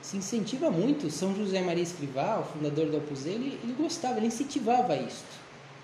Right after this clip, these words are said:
né? É, que, que se fizesse essa, esse apostolado. No fundo, a, a moda, muito, algumas vezes, a moda, ela em si mesma não é ruim, ela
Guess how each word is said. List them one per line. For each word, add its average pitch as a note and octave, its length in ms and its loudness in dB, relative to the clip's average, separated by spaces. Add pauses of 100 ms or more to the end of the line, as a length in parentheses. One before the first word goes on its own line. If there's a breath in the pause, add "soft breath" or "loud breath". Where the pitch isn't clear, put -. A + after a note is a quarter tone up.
(200)
né? - 1080 -16
É, C#3+ 120 -10
que, E3 140 -10
que E3+ 160 -8
se E3+ 180 -8
fizesse F#3+ 580 0
essa, D3+ 420 -2 (680)
esse E3 200 -2
apostolado. D#3+ 760 2 (920)
No E3 80 -2
fundo, G3+ 580 4 (920)
a, C#3+ 400 0 (1400)
a E3 140 2
moda, D#3 480 6
muito, F#3+ 320 4
algumas D#3+ 480 2
vezes, D3 640 0 (520)
a D#3+ 40 -4
moda, F3 320 6
ela E3+ 180 4
em D3 80 4
si D#3+ 160 -2
mesma F3 260 2
não C#4 200 2
é A#3 120 6
ruim, F3+ 520 2
ela B2 160 -8